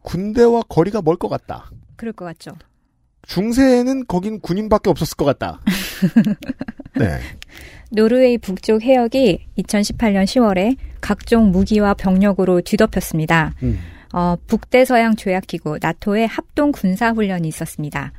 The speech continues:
Speaker 1: 음.
Speaker 2: 저는 사실 제가 이 감이 별로 없어서 병력이 오만,
Speaker 1: 음.
Speaker 2: 항공모함을 포함한 함정이 육십오 척,
Speaker 1: 음.
Speaker 2: 전투기가 이백오십 대,
Speaker 1: 네.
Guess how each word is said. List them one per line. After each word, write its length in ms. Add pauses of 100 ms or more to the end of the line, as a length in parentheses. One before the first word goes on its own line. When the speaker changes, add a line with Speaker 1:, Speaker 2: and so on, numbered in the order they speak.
Speaker 1:
음. 200
Speaker 2:
저는 300
사실 300
제가 220
이 180
감이 360
별로 220
없어서 380
병력이 540
오만, 460 (200)
Speaker 1:
음. 160 (200)
Speaker 2:
항공모함을 840
포함한 520
함정이 580
육십오 500
척, 260 (120)
Speaker 1:
음. 320
Speaker 2:
전투기가 720
이백오십 720
대, 300
Speaker 1:
네. 220